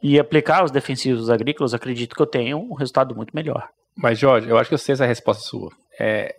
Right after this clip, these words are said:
Speaker 2: seria a minha próxima pergunta. Você acha que tudo que eu falei, então,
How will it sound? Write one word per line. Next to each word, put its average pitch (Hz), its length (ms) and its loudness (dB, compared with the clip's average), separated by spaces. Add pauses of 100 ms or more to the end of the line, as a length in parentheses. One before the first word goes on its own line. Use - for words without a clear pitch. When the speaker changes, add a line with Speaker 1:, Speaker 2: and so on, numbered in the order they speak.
(240)
Speaker 2:
seria 143 220 0
a - 20 0
minha 147 120 4
próxima 143 260 2
pergunta. 135 380 2
Você - 160 -4
acha 151 220 0
que 185 120 -4
tudo - 240 -6
que - 40 -6
eu 214 80 -4
falei, 175 260 4
então, 127 360 2